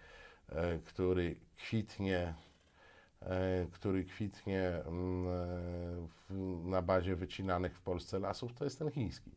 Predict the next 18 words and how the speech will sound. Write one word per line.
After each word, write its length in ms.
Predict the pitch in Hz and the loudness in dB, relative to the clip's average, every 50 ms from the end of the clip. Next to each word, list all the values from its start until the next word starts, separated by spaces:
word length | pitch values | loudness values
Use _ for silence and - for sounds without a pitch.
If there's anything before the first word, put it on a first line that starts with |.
| - - - - - - - - - - - - - | -20 -20 -20 -20 -18 -16 -16 -14 -14 -14 -16 -16 -12
A 240 | - - 82 98 104 92 80 82 - 80 - - | -6 -2 0 2 2 2 0 0 -2 -4 -2 -2
może 540 | 214 220 240 247 254 254 254 226 214 196 | 2 6 8 10 12 12 12 12 12 10
gdzieś 220 | 123 120 139 135 123 | 12 12 10 10 10
tam 160 | - 135 131 | 8 6 6
jakieś 300 | 127 120 120 - 92 - | 6 4 2 0 0 2
obrzynki 480 | 110 85 76 82 95 98 101 - - 110 | 2 2 2 0 0 0 0 -2 -4 -2
pod 220 | - 110 104 - | 0 -2 -2 0
ten 220 | - 107 95 92 | 0 0 2 2
Lublin, 480 | 87 87 85 78 87 90 92 92 92 92 | 2 0 0 0 0 0 0 0 0 -2
e, 40 | 87 82 80 - - - - 85 80 82 80 85 85 87 90 90 87 - - - - - - - - - - | -4 -6 -8 -12 -10 -8 -6 -4 -4 -2 -2 -2 -2 -2 -2 -4 -6 -8 -14 -20 -20 -20 -20 -20 -20 -12 -4
e, 260 | - 85 87 90 90 | 0 4 4 6 4
pod 220 | 87 - 98 90 - | 4 2 0 0 2
ten 220 | - 104 101 101 | 2 2 4 4
Lublin 300 | 98 95 92 107 117 127 | 4 4 4 2 2 4
docierają. 600 | 127 147 143 - 175 175 185 170 147 110 101 98 | 4 4 4 6 8 10 10 12 12 10 10 8
Nie, 180 | 98 101 101 101 | 6 4 4 4
nie 260 | 101 92 95 107 110 | 4 4 4 6 6
mówię, 380 | 104 107 101 92 107 107 113 | 6 4 4 6 6 6 8